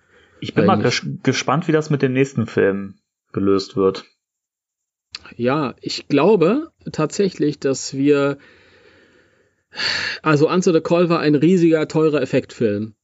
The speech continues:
Speaker 2: Der war auch mit Hollywood-Bombast und so, wenn wir uns das Finale angucken. Es fing klein an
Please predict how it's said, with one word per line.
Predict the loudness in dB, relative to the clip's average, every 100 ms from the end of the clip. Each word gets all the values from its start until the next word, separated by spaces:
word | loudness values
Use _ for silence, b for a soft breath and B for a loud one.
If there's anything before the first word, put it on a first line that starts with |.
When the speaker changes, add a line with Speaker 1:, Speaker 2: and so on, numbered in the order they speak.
| _
Speaker 2:
Der | -4 -2
war | -2
auch | -2
mit | -4 -2
Hollywood-Bombast | 0 2 0 0 0 0 -2 -4 -2
und | -2
so, | 0 2
wenn | 0
wir | -2
uns | -6
das | -14
Finale | -4 -2 0 2 2
angucken. | 0 -2 -4 -4
Es | -2
fing | 0 0 0 -6
klein | -4 -2 0
an | 0 -2 -4